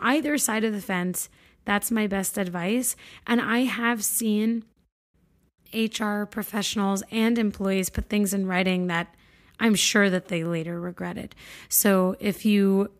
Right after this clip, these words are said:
are in a position today where maybe you're even dealing with something like this right now,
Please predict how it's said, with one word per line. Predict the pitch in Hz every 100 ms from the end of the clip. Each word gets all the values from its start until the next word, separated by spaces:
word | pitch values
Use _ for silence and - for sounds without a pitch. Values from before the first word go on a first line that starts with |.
| -
are | - 214
in | 214
a | 247
position | 247 226 220 208 214 202
today | 190 202 196 190
where | 185 180
maybe | 180 185 190
you're | 254
even | 254 233
dealing | 202 196 214
with | 202
something | 190 185 180
like | 180 175
this | 180 -
right | 185 185
now, | 180 233